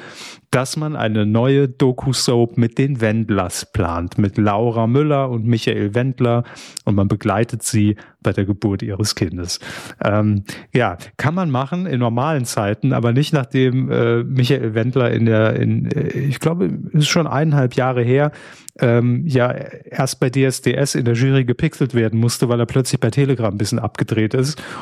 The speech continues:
und irgendwie wilde Verschwörungstheorien in den Raum geworfen hat und behauptet hat, ähm, äh, hier, die, die, äh,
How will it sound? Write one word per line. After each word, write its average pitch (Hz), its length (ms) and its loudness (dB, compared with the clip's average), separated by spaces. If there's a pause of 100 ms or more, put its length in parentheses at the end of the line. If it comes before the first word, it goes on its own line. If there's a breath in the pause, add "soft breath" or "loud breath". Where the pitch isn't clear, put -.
(120 loud breath)
und 123 160 0
irgendwie 123 340 2
wilde 120 160 2
Verschwörungstheorien 117 960 0
in 110 100 0
den 107 120 2
Raum 104 240 0
geworfen 104 400 0
hat 120 200 -2
und 110 140 -4
behauptet 110 460 -2
hat, 110 300 -4
ähm, 104 280 0 (580 loud breath)
äh, 104 340 0
hier, 95 460 -2 (160)
die, 104 260 4
die, 104 300 2
äh, 98 320 0